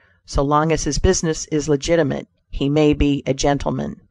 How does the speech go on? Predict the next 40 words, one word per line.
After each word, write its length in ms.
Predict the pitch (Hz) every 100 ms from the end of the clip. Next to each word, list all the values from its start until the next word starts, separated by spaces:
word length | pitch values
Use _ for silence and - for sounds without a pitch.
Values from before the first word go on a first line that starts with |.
| - _ _ _ _ _ -
So 200 | 165 165
any 240 | 175 170
legitimate 680 | 156 135 185 240 233 135 -
business 520 | 139 139 135 135 - -
is 160 | 143
a 60 | 143
double 340 | 160 180 175
blessing. 680 | 139 139 135 - 147 147 -
It 160 | 156 -
helps 320 | 175 156 -
the 80 | 156
man 280 | 151 147 147
engaged 600 | 139 151 160 156 151 147
in 120 | 135
it 180 | 131 -
and 140 | 143 147
also 340 | 147 139 151
helps 360 | 143 139 127 -
others. 540 | 151 139 - - - - _ _ _ _ _ - - _ -
The 120 | 165
farmer 460 | - 190 214 170
supports 520 | 151 151 - 170 160 -
his 160 | 151
own 180 | 165 160
family, 600 | - 170 165 147 143 - _ _ _ -
but 120 | 147
he 80 | 160
also 300 | 156 170 165
benefits 540 | 156 180 170 - 139 -
the 120 | 147
merchant 460 | 156 175 - 131 -
or 100 | 143
mechanic 600 | 139 - 175 151 - -
who 120 | 156
needs 260 | 156 151
the 80 | 151
products 520 | - 160 151 135 -
of 120 | - 151
his 160 | 135
farm. 480 | - 151 147 135